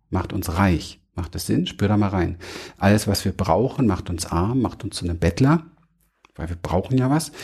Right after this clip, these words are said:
Alles, was wir in uns spüren, das, was wir in uns spüren, das können wir als wirklichen Reichtum verzeichnen.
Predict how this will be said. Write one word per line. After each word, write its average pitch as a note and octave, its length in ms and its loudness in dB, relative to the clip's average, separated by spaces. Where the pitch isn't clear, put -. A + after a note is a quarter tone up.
Alles, A#2+ 260 4
was A2+ 220 -2
wir G#2 160 0
in B2 200 6
uns A#2+ 220 -2
spüren, D3 720 -2
das, - 680 -4
was G#2+ 180 0
wir A2+ 80 4
in A#2 100 4
uns C#3+ 180 4
spüren, B2+ 420 -4
das A2+ 260 -4
können A2+ 500 0
wir G#2+ 500 2
als - 240 -2
wirklichen B2 380 0
Reichtum F#2 680 0
verzeichnen. F2 920 -2